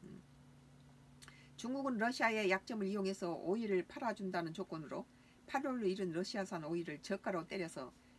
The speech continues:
장기적 공급을 받기 위한 경제적 수수를 쓰고 있습니다. 에, 뭐, 뭐 경제적인 것에서는 뭐 동맹이고 뭐고 다 소용없죠. 어, 그, 그, 러시아의, 어, 위급한 약점을 이용한 거죠, 중국도.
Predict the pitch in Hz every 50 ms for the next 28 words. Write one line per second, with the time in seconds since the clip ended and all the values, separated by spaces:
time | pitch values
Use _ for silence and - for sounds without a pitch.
0 | - - - 170 175 202 233 220 233 202 185 - 196 185 196 190 190 170 151 143
1 | 131 - - 196 - - 180 160 147 131 113 - - - - 175 190 214 196 190
2 | 170 - - 220 - - 156 151 - - 170 139 - - - 120 - - - -
3 | - - - - - - - - - - - - - - 58 60 - - - -
4 | - - - - - - - - - - - 208 233 233 220 208 220 226 214 196
5 | 190 - 247 226 233 262 247 247 233 226 269 202 202 190 196 190 190 233 - -
6 | 180 160 156 160 156 151 147 135 - - - 85 - - - 170 175 196 208 202
7 | 185 165 160 - 143 151 160 165 151 143 127 120 - 180 160 - - - - -
8 | - - 226 185 135 - - - - - - - - - - - - - - -
9 | - - - - - - - - - - 170 165 - - 247 - - 196 - -
10 | 147 143 180 196 214 - 254 202 190 175 165 160 147 - - - 151 147 143 170
11 | 208 - 214 214 220 170 135 127 131 180 - - 247 196 160 151 170 180 202 220
12 | 214 202 170 170 123 123 - 151 139 123 - - 127 123 180